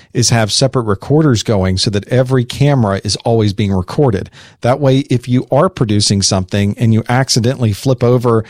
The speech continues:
and suddenly there's nothing on the screen, it's okay. They saw that live, but later on you can go back and post and put in the right piece right behind it 'cause you have the video feed from that.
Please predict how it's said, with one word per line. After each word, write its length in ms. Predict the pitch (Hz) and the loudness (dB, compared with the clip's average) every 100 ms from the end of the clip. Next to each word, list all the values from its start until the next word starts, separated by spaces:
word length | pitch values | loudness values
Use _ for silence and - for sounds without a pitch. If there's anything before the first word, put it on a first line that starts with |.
| - - - | -14 -18 -2
and 240 | 117 113 | 0 0
suddenly 440 | - 131 123 117 113 | 0 0 2 0 2
there's 200 | 101 98 | 0 2
nothing 380 | 123 - 120 | 0 2 0
on 160 | 107 104 | 2 0
the 80 | 95 | 0
screen, 600 | - - 170 135 107 101 - - - - | -2 0 2 4 2 -2 -6 -20 -12 -4
it's 200 | 123 110 | 0 0
okay. 360 | 101 127 90 | 0 0 0
They 160 | 95 98 | 0 0
saw 220 | - 104 | 0 0
that 200 | 95 80 | -2 -4
live, 520 | 101 151 156 95 101 - | 0 2 2 0 -2 -2
but 100 | 120 | -2
later 320 | 120 104 113 | 0 2 2
on 160 | 113 | 0
you 80 | 101 | 0
can 100 | 104 | 0
go 100 | 104 104 | 0 0
back 220 | 98 98 | -2 -2
and 100 | 95 | -4
post 380 | - 131 101 - - - - | 0 0 0 -4 -18 -8 -4
and 140 | 113 | -2
put 160 | 139 110 | 0 0
in 100 | 101 | 0
the 80 | |
right 280 | 95 101 98 | 0 0 -2
piece 360 | - 113 101 - | -2 0 0 -2
right 240 | 104 107 104 | -2 -2 -2
behind 380 | 92 92 123 107 | -4 0 0 0
it 100 | - | -2
'cause 140 | 101 | -2
you 60 | 107 | 0
have 200 | 110 92 | 2 0
the 100 | 98 | -2
video 340 | 90 101 98 101 | 0 -2 -2 -4
feed 240 | 95 90 | -4 -4
from 160 | 90 87 | -4 -4
that. 220 | 92 | -4